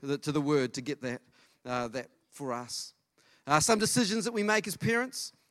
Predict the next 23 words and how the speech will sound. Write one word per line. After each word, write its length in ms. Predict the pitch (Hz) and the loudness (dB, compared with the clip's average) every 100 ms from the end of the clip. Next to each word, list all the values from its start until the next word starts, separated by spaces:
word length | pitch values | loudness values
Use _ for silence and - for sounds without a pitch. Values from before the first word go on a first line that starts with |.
| - | -4
uh, 720 | 151 151 156 156 156 156 160 160 | 0 2 2 0 -2 -4 -6 0
they're 200 | 170 185 | 2 2
not 140 | 190 | 2
great 200 | 196 156 | 0 -2
decisions, 640 | 185 233 170 117 95 - | -4 -4 -4 -8 -10 -12
like 180 | 131 156 | -6 -4
letting 240 | 165 165 170 | -2 -2 0
my 220 | 165 175 | 0 0
eighteen-month-old, 840 | 175 170 170 165 170 165 165 165 - - _ - | -4 -4 -2 -4 -2 2 2 0 -8 -20 _ -6
uh, 220 | 147 147 | -2 0
take 300 | 147 175 165 | 0 -2 -4
a 20 | |
trike 560 | 165 - 190 170 160 - 139 | -6 -4 0 2 0 -12 -8
down 460 | 160 151 151 151 147 _ _ _ _ _ | -2 0 0 -4 -8 _ _ _ _ _
a 20 | 156 | -4
concrete 380 | 175 165 151 | -2 0 -2
driveway 440 | 135 220 202 123 85 95 - | 2 6 6 4 -4 -8 -16
before 240 | - - 135 | -10 -4 -2
she's 160 | 131 | 2
learned 200 | 151 135 | 2 2
how 80 | 135 | 0
to 60 | 123 | 0
brake. 360 | 143 95 - | 0 -2 -4